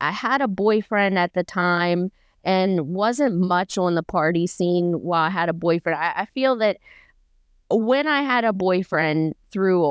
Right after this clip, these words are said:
all of those years, I didn't party that much. Um, but when I didn't have a boyfriend, that's how I dealt with, you know, breakups and just, just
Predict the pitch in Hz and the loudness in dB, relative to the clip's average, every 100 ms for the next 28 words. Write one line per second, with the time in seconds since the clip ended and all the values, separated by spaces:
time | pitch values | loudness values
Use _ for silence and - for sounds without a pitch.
0 | - 170 160 160 156 151 151 156 160 143 | 0 0 2 0 0 0 0 0 -2 0
1 | 139 143 - _ _ _ _ 175 190 226 | 0 -2 -6 _ _ _ _ -6 0 2
2 | 226 - 175 147 131 123 104 123 - - | 2 0 -2 0 0 0 -2 -2 -4 -6
3 | - - - - 175 160 143 139 190 - | -10 -10 -8 -2 0 2 0 -2 -4 -12
4 | _ _ _ _ _ _ _ 196 180 202 | _ _ _ _ _ _ _ -4 0 0
5 | 190 190 180 175 220 247 247 214 202 185 | 0 0 0 0 2 2 2 0 0 -2
6 | 180 180 180 180 165 160 165 165 - 180 | 0 0 0 0 0 0 0 -2 -2 0
7 | 165 151 151 156 147 - _ - 160 147 | 0 -2 0 2 2 0 _ -6 -2 0
8 | - _ _ _ _ _ _ - 175 156 | -2 _ _ _ _ _ _ -2 0 2
9 | 135 135 131 165 202 220 226 214 202 190 | 2 0 -2 -4 -2 0 0 0 2 0
10 | 196 - 156 143 139 139 - 180 165 - | -4 -2 0 2 2 0 0 -2 -2 -4
11 | 185 202 - | -4 -4 -4